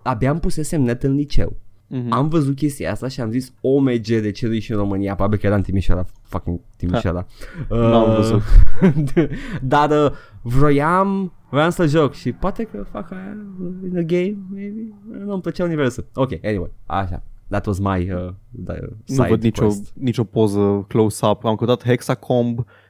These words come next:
Speaker 2: Wizard of, Wizard of the Coast și am o grămadă de... Am o poză foarte mică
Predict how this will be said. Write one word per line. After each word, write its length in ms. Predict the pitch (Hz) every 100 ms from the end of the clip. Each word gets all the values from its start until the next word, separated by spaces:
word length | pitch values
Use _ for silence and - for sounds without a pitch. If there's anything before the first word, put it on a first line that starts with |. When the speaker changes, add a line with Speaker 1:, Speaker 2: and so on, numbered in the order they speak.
| _
Speaker 2:
Wizard 360 | - 113 120 104
of, 100 | -
Wizard 340 | 135 120 123 113
of 100 | 104
the 100 | 101
Coast 260 | 123 120
și 100 | -
am 120 | 120
o 40 | 117
grămadă 400 | 113 113 110 113
de... 140 | 101
Am 140 | 123 120
o 60 |
poză 320 | 107 - 117 113
foarte 320 | - 113 113
mică 480 | 104 139 - 190